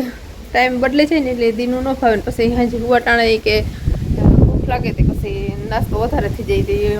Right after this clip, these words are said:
વેલેરો પૂરો થઈ ગયો નાસ્તો. તે એકદમ એ જવાનું, મેળવ્યા જવાનું રહે તે નાસ્તો લઈ જઈએ. આજ ફેરે સેવડોને વધારે બનાવવાનું કીધું,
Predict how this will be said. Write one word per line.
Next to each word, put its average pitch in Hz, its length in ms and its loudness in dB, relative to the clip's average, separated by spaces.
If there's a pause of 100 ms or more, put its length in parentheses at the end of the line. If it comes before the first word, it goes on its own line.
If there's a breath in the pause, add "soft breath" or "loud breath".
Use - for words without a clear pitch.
વેલેરો 220 320 -2
પૂરો 208 260 -6
થઈ 185 140 -6
ગયો 190 120 -8
નાસ્તો. 202 380 -6 (760)
તે 196 80 -2 (1200)
એકદમ 202 280 -6
એ 208 140 -2
જવાનું, 214 680 -2
મેળવ્યા 220 260 0
જવાનું 220 340 -2
રહે 294 220 0
તે 180 320 -6
નાસ્તો 226 320 -6
લઈ 226 180 -2
જઈએ. 277 260 0
આજ 208 120 -4
ફેરે 202 320 -10
સેવડોને 208 400 -6
વધારે 208 280 -2
બનાવવાનું 175 440 -4
કીધું, 208 240 -4